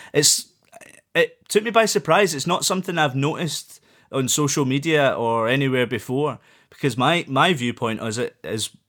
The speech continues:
that, um, video that was leaked where McBurnie was,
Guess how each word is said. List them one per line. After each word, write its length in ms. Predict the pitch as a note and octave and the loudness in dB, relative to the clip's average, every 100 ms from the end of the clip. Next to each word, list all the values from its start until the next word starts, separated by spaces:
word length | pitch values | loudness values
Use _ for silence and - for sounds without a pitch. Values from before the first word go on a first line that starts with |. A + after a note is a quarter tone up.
| _ | _
that, 300 | B2+ B2+ F#2+ | 0 2 0
um, 180 | A2+ G#2+ | -4 -2
video 360 | A2 C3+ C#3+ B2 | 0 2 4 2
that 200 | A2+ - | -2 -4
was 160 | G#2+ | -4
leaked 300 | A2+ B2+ - - | -2 -2 -4 -6
where 380 | A2 A2 G#2+ G2+ - - - | 0 2 0 -2 -14 -10 -6
McBurnie 440 | A#2 B2+ B2+ A#2+ | 2 2 4 2
was, 400 | A2+ G#2 - - | 0 -2 -4 -6